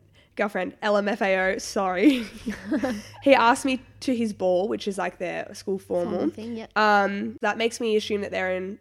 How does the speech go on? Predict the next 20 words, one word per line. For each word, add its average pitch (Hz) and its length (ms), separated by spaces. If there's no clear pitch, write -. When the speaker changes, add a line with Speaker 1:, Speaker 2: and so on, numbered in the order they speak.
Speaker 1:
different - 280
school, 185 260
like, 190 280
all 196 100
girls 185 280
school 190 200
or 180 140
boys 180 220
school 185 180
or 180 80
something - 260
like 190 180
that, - 160
or 185 120
they 180 140
go 180 100
to 180 60
different 185 320
schools. - 440
Um, 214 600